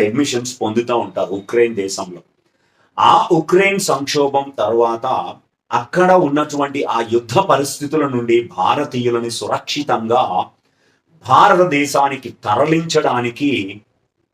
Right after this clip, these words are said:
చేపట్టినటువంటి సహాయక ఆపరేషను లేదా చేపట్టినటువంటి ఆపరేషన్కి ఆపరేషన్ గంగా అని పేరు పెట్టడం జరిగింది. ఇది చాలా కీలకమైనటువంటి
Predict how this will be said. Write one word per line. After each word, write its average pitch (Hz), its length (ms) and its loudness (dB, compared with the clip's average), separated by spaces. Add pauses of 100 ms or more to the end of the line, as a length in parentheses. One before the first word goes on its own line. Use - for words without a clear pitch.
(120)
చేపట్టినటువంటి 120 1120 0 (1000)
సహాయక 165 680 6 (260)
ఆపరేషను 120 760 0
లేదా 110 200 -2 (120)
చేపట్టినటువంటి 120 880 -2 (240)
ఆపరేషన్కి 110 840 -4 (920)
ఆపరేషన్ 160 720 2 (240)
గంగా 113 500 4 (420)
అని 123 200 -2
పేరు 107 320 2
పెట్టడం 95 360 -4 (520)
జరిగింది. 90 440 -8 (1000)
ఇది 92 120 -8 (120)
చాలా 98 240 -2 (100)
కీలకమైనటువంటి 107 920 -4